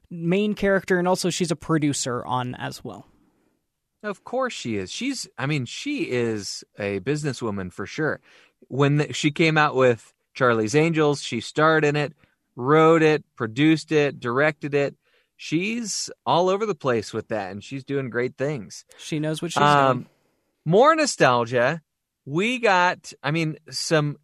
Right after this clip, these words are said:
Speaker 2: bittersweet news for horror fans like you, Cole, right? That Halloween Kills, because of everything that's going on in the world,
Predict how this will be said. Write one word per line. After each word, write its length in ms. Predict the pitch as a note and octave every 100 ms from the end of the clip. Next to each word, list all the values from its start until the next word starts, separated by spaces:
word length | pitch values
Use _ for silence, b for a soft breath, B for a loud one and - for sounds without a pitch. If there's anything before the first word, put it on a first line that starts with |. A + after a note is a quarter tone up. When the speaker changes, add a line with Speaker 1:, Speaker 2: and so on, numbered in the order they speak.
| _
Speaker 2:
bittersweet 800 | C3+ G#3+ B3 A3 - G3+ G#3 C#3
news 560 | C#3 C3 B2 B2+ - -
for 220 | - B2+
horror 340 | A2+ D#3 D#3+ C#3
fans 520 | - B2 A#2+ A#2 G#2+
like 280 | A#2 G#2+ -
you, 240 | C#3+ D#3+
Cole, 480 | C#3 A#2 G#2 G#2+ A#2
right? 360 | A2+ B2 C#3+ -
That 220 | A#2+ A2 - _ _ _ _
Halloween 520 | - D3+ D#3+ D#3 D3+
Kills, 640 | D3 - E3 C3+ C3 C#3 - _
because 480 | C3 A#2+ C#3 C3+ B2+
of 240 | C3 A2+
everything 400 | G2 B2 C3 C3
that's 160 | B2+ A2+
going 260 | B2+ B2+ B2
on 160 | B2+
in 60 | B2+
the 80 | A#2
world, 400 | A2+ A#2+ C#3